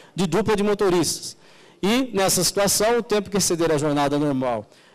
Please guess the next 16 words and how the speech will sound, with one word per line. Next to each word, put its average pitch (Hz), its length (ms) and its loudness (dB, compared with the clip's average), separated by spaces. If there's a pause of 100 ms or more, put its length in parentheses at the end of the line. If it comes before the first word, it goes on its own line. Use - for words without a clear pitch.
em 151 80 -2
que 160 120 -2
o 175 40 2
motorista 156 480 0
estiver 139 220 2
em 139 60 0
repouso 160 480 0
do 151 60 -2
veículo, 208 440 2
em - 20 2
movimento, 196 560 0
será 190 280 0
considerado 175 460 0
tempo 175 200 -2
de 170 60 -2
reserva. 139 440 0